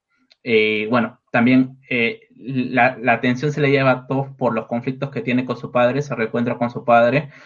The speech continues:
en una situación en donde, de nuevo, tenemos un mensaje ecologista, tenemos, eh, una, una parte del reino, eh, tierra que está siendo explotada por los minerales.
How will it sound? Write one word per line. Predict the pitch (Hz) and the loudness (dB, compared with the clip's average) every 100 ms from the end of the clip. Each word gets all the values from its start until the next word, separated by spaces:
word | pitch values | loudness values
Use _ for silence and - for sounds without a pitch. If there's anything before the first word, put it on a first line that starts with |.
| - | -6
en | 123 | 0
una | 123 131 | 4 4
situación | 131 131 113 123 131 | 2 0 0 2 2
en | 131 123 | 4 2
donde, | 117 110 107 107 107 110 _ _ _ | 0 -2 -4 -4 -4 -8 _ _ _
de | 123 | 0
nuevo, | 120 147 147 143 | 4 6 4 2
tenemos | 127 131 131 | 4 2 2
un | 131 | -2
mensaje | 127 131 | -2 -4
ecologista, | - 120 117 - 131 135 190 - _ _ _ - _ | -6 -4 -4 -4 -4 -4 -6 -8 _ _ _ -20 _
tenemos, | 123 123 131 131 127 | -2 2 2 2 -2
eh, | 117 117 | -4 -4
una, | 117 123 123 123 120 123 104 85 | -4 -2 -2 -2 0 0 -2 -2
una | 127 123 | -2 0
parte | 127 120 131 123 | 0 -2 0 0
del | 110 113 | -2 -2
reino, | 120 117 113 110 _ _ _ - | -2 -2 -2 -6 _ _ _ -8
eh, | 117 107 107 107 | -4 -2 -2 0
tierra | 139 143 143 | 4 4 4
que | - | -2
está | - 120 | -8 -4
siendo | 127 123 | -2 -2
explotada | - 117 117 120 120 | -4 -8 0 2 2
por | 120 | -2
los | 113 - | -6 -6
minerales. | 110 113 127 143 151 | -2 2 2 2 -2